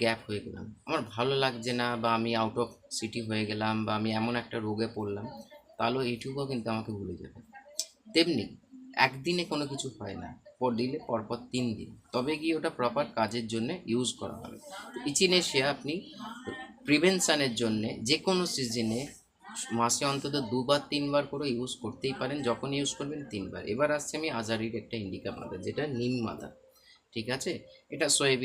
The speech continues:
ইন্ডিয়া, হ্যাপকো, তারপরে বিশেষ করে জার্মান মেড। দেখুন জার্মান মেড always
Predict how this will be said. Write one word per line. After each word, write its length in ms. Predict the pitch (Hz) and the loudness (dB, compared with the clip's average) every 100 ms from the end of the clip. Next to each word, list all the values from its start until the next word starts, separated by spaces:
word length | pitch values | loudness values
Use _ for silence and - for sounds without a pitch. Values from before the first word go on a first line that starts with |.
| 127 | 0
ইন্ডিয়া, 320 | 123 123 120 120 113 - 104 104 | 2 4 4 4 -2 -8 -4 0
হ্যাপকো, 400 | 110 - - 113 110 110 | 0 -2 -2 2 2 0
তারপরে 420 | 101 92 - 98 98 98 113 | -2 -2 -4 -4 -4 -4 -4
বিশেষ 240 | 151 147 - | 0 0 0
করে 120 | 139 113 | 0 4
জার্মান 360 | 113 113 120 117 117 | 4 6 2 2 2
মেড। 140 | 117 123 | 0 0
দেখুন 180 | 160 135 113 | 0 2 4
জার্মান 340 | 110 120 139 139 | 4 4 0 0
মেড 140 | 160 160 110 | -2 -2 -2
always 320 | 110 127 | 0 0